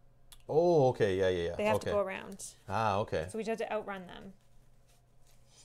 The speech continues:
Speaker 1: So he'll come my way, actually, because it's the lower number path. So I can lead him this way
Speaker 2: Mm-hmm.
Speaker 1: if I s-, if we both go down to here.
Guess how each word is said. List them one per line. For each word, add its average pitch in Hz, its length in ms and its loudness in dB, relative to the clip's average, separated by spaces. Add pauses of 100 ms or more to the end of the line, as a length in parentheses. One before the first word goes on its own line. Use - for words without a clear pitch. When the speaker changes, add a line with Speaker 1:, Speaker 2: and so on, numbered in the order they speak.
(220)
Speaker 1:
So - 220 -6
he'll 123 200 0
come 131 360 -2
my 104 340 -2
way, 104 200 0
actually, 87 600 -4 (520)
because 95 280 -4
it's 92 140 -10
the 101 80 -4
lower 98 320 0
number 135 560 -4
path. 143 400 -4 (320)
So - 180 -4
I 131 120 4
can 123 240 -4
lead 120 160 -2
him 107 180 -4
this 123 220 -6
way 87 300 0 (840)
Speaker 2:
Mm-hmm. 214 320 -8
Speaker 1:
if 113 180 -6
I 92 320 -2
s-, - 460 -10 (280)
if - 160 -10
we 113 80 -6
both 117 400 4
go 123 100 0
down 113 240 2
to 101 60 -4
here. 90 260 -6